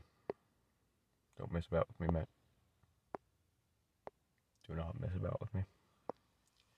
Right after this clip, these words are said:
Of course, I don't have any guest hosts with me this week. I will next week. Um, I won't spoil it yet, but I will have guest hosts again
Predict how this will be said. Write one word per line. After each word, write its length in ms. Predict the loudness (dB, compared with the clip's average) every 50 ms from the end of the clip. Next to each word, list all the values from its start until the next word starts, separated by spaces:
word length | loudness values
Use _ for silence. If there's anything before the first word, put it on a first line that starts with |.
| _ -20 -20 -20 -16 -12 -12
Of 560 | -12 -12 _ _ _ _ _ _ _ _ 4 12
course, 240 | 12 12 12 12 12
I 60 | 12
don't 180 | 12 12 12 12
have 160 | 12 12 12
any 140 | 12 10 12
guest 280 | 12 12 12 12 12
hosts 220 | 10 10 10 10 6
with 140 | 2 4
me 80 | 6 8
this 240 | 8 8 6 6 6
week. 140 | 4 4 4 6 10
I 80 | 10 12
will 260 | 12 12 12 12 12
next 340 | 12 10 10 8 6 2 4
week. 220 | 6 6 6 4 -2 -8 -10 -10 -14 -18 -20 -20 -12 -4 0
Um, 380 | 2 4 4 4 4 2 2 -2 -8 _ _ 2
I 40 | 6
won't 240 | 6 6 6 6 2
spoil 420 | 0 4 8 8 10 10 10 8
it 80 | 6 6
yet, 240 | 6 6 6 6 6 _ 2
but 180 | 4 4 4 4 2 -4 -20 _ 2 8
I 100 | 10 10
will 360 | 10 10 8 8 6 4 2 -2 -12 _ -2 2
have 200 | 2 2 4 6
guest 200 | 6 6 6 6
hosts 240 | 4 2 4 6 4
again 460 | 6 8 10 10 12 12 10 8 6